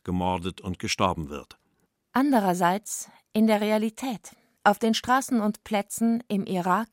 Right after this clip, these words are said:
Speaker 2: in Syrien und Afghanistan, seit kurzem auch in Paris, Brüssel, London und Kopenhagen, wo Menschen hingerichtet, erschossen, enthauptet werden und wir per Live-Ticker über iPhone-Kameras und Social-Media-Plattformen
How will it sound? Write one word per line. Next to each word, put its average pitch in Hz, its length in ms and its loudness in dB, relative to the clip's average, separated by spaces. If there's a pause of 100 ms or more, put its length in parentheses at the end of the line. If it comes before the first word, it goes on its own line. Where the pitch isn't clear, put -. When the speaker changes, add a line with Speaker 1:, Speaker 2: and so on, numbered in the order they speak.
(240)
Speaker 2:
in 180 160 -2
Syrien 220 520 0
und 202 200 -6
Afghanistan, 214 800 2 (440)
seit 226 260 0
kurzem 262 420 -4
auch 214 320 0
in 208 180 0
Paris, 190 720 -4
Brüssel, 208 520 -2
London 202 480 0
und - 220 -6
Kopenhagen, 196 640 2 (440)
wo 214 160 2
Menschen 240 420 2
hingerichtet, 214 960 -2
erschossen, 226 720 -2
enthauptet 196 600 -4
werden 208 340 0 (540)
und 214 160 2
wir 285 160 2
per 233 200 0
Live-Ticker 214 800 2
über 160 260 4
iPhone-Kameras 190 920 2
und 175 160 -4
Social-Media-Plattformen 196 1200 0